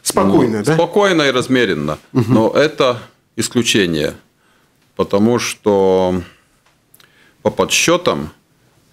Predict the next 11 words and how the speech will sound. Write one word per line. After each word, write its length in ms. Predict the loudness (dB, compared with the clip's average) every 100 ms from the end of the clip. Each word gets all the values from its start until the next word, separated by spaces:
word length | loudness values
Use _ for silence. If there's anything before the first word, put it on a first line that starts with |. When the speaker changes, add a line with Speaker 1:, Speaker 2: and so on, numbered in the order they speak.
| _ -20
Speaker 2:
для 920 | -12 -2 2 2 2 0 -2 -4 -6 -12 _ _ _ -4
владельцев 680 | -2 0 0 0 0 -6 -4
частных 720 | -2 -2 -2 -4 -4 -8 -20 _ _
владений, 580 | -2 0 2 0 0 -4 -8 -20 -16 -16 -16 _ _
домов 580 | -4 -2 0 0 0 -2
или 160 | -2 0
квартир, 580 | 0 -2 -2 0 0 2
э, 680 | 0 2 2 0 0 -2 -6 -18 _ _ -20 _ _ _ _ -20 -20 -20 -20 -10 -2
получится 800 | 2 2 -2 -4 -2 0 -2 -4 _ _ _ _ _ _ _ _ -18 -12
два-три 420 | -2 0 0 0
раза 380 | 0 0 -2